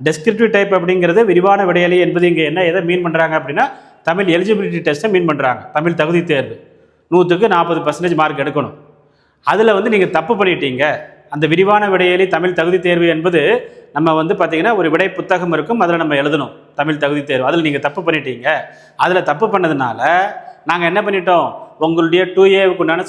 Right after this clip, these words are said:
ஸ்கோரிங் பேப்பர் என்று அழைக்கப்படக்கூடிய அந்த அப்ஜெக்டிவ் டைப் ஓ எம் ஆரை நாங்க திருத்தல. நார்மலா இதுதான் மீனிங். இரண்டாயிரத்தி இருபத்தி மூணுல ஆன்சர் ஷீட்டை மாத்தி மாத்தி கொடுத்தாங்க. இதுக்கு முன்னாடி குரூப் டூ ஏ எக்ஸாம்ல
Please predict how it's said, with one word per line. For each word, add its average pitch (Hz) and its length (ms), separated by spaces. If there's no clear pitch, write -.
ஸ்கோரிங் 196 360
பேப்பர் 170 300
என்று 160 160
அழைக்கப்படக்கூடிய 151 600
அந்த 160 240
அப்ஜெக்டிவ் 175 460
டைப் 156 220
ஓ 147 120
எம் 151 180
ஆரை 131 220
நாங்க 160 300
திருத்தல. 127 580
நார்மலா 143 240
இதுதான் 156 300
மீனிங். 151 480
இரண்டாயிரத்தி 214 460
இருபத்தி 202 320
மூணுல 175 340
ஆன்சர் 202 400
ஷீட்டை 190 240
மாத்தி 180 280
மாத்தி 190 220
கொடுத்தாங்க. 165 260
இதுக்கு 160 280
முன்னாடி 175 40
குரூப் 170 280
டூ 170 60
ஏ 160 160
எக்ஸாம்ல 131 480